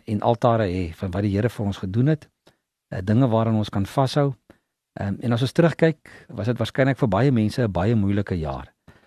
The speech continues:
Ehm, ons is nou al meer as 'n jaar wat ons deur hierdie pandemie kom en, eh, dinge was, was nie maklik nie.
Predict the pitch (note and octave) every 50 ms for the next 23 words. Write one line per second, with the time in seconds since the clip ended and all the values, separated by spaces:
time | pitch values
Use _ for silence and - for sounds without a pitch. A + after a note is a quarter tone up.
0 | _ _ _ _ _ _ - - E2 E2+ F2 F2 E2+ D#2+ E2 - - _ _ _
1 | _ _ _ _ _ _ _ _ _ _ _ _ _ _ - - _ _ _ -
2 | A#2 A2 - - A#2 G2 - G#2+ G2+ G2+ G2+ F#2+ F#2 - _ _ _ _ _ _
3 | - A2 G#2 A#2 C3 C3+ B2 G#2+ A#2+ G#2 G2+ G2+ A2+ A#2+ A2 A2+ G2+ G#2+ G#2 F#2+
4 | G#2 G#2 G#2+ G2+ G2 G2 A2 A#2 G#2+ F#2+ - _ _ _ _ _ _ _ _ _
5 | _ _ _ _ _ _ _ - G#2+ G#2 G#2 G2+ A2 A#2 C3 C3 - - - A#2+
6 | A2+ G#2+ F#2+ G2+ B2 D3 - - G#2 G2+ G2 F#2+ F#2 F2+ G#2 G#2+ - _ - G2+
7 | F#2 G2+ A2 A#2+ B2+ A2+ A2 G#2+ G2 - - - - G#2 G2+ - - C3+ G#2 G#2
8 | G2+ - - G2 E2+ - D#2 D2+ -